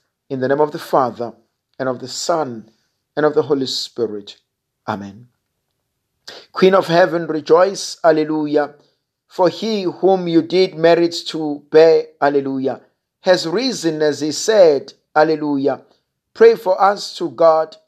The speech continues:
Alleluia. Rejoice and be glad, O Virgin Mary, Alleluia. For the Lord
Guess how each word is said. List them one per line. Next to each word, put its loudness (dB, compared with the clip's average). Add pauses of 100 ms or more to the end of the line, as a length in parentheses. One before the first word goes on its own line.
(120)
Alleluia. -4 (500)
Rejoice 2
and 0
be -2
glad, 0
O 6
Virgin -4
Mary, -2
Alleluia. 0 (400)
For 2
the -2
Lord 4